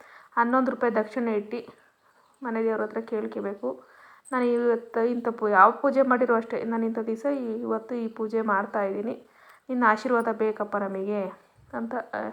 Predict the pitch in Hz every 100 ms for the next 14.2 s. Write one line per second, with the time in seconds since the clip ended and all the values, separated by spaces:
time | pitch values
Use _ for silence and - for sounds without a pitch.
0 | - 233 220 220 226 226 220 208 220 202
1 | 202 330 - _ - - _ _ 277 233
2 | 233 233 262 254 226 277 285 226 220 226
3 | 226 226 220 214 214 240 - - - _
4 | _ _ 254 233 233 233 214 220 233 220
5 | 208 214 208 208 202 196 226 226 208 220
6 | 220 220 208 208 220 214 214 214 214 208
7 | 202 202 202 208 196 202 - 302 - _
8 | _ - - - - _ _ - 254 240
9 | 233 208 226 220 220 226 - - - -
10 | _ 240 220 226 226 226 214 214 220 220
11 | 202 214 208 196 220 - - _ _ _
12 | _ _ _ _ - _ _ - 254 240
13 | 294 240 226 233 233 240 240 226 214 214
14 | 202 269